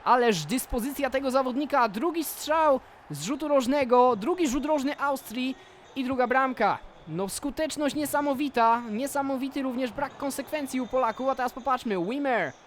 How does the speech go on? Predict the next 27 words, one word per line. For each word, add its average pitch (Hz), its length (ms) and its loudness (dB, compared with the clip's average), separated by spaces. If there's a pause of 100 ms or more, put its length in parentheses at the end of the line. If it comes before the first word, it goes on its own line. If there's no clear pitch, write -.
(600)
Wimmer 170 280 -6
na 175 120 -8
skrzydle, 190 360 -4
rozpędza 208 460 -4
się 214 120 -6
coraz 226 340 -4
szybszy 247 300 -8
zawodnik 240 560 -2 (520)
Austrii, 202 520 -8
Gregortyś, 247 840 -2
jeszcze 262 440 2
Baumgartner 320 760 6
broni 294 480 2
Szczęsny 285 440 -4
po 277 140 2
raz 269 160 -2
kolejny. 254 600 -2 (500)
No 180 60 -4
gdyby 320 220 -6
nie 339 120 0
Szczęsny, 311 320 -2
to 269 60 -4
już 285 100 -2
by 285 80 -6
było 285 160 -4
cztery 285 260 -4
jeden. 226 380 0